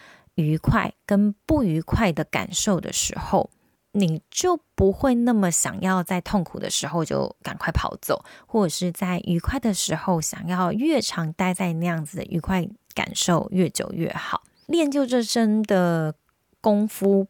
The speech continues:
并不是只说我们要全然的当一个很被动的角色，去接受外界对我们的迫害，或一些有毒的环境啊，而是说因为学会了观察感受的方式，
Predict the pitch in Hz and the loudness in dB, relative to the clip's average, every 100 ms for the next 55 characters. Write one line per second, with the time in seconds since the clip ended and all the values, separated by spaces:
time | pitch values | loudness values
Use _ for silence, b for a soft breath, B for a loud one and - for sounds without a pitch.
0 | _ 302 220 - 165 165 - 233 202 175 | _ 0 0 -2 -4 -4 -4 0 0 0
1 | - - - - - 180 170 170 151 160 | -4 -4 -4 -6 -2 -2 0 0 -2 -2
2 | 165 190 190 - 165 156 156 156 170 165 | -2 -2 -2 -2 -2 -2 -4 -2 -2 -2
3 | 160 160 143 - - - - 175 147 170 | -2 -4 -4 -8 -10 -6 -2 0 0 -4
4 | 78 - - - - 175 156 190 - 180 | -4 -4 -6 -6 -4 -2 -2 -4 -2 -2
5 | 175 190 165 175 160 147 156 - 160 - | 0 -2 -2 -2 -4 -4 -4 -2 -4 -4
6 | - - - - - - - - _ 196 | -12 -10 -2 -2 -2 -6 -6 -8 _ -2
7 | 175 160 165 160 156 - 165 - - - | -2 -2 -2 -2 -4 -4 -4 -4 -6 -4
8 | 180 165 147 151 196 165 156 151 151 151 | -2 -2 -2 -2 -2 -2 -2 -4 -6 -8
9 | - _ _ _ _ _ _ _ _ _ | -14 _ _ _ _ _ _ _ _ _
10 | - 170 - 208 202 196 208 202 - 160 | -4 -2 -2 -2 -2 0 0 0 -2 -4
11 | 151 190 165 - 208 214 - 156 - - | 0 0 0 0 0 0 -6 -10 -8 -8
12 | - 247 196 165 180 165 170 - 196 | -4 -2 -2 -2 -2 -2 -2 -2 -4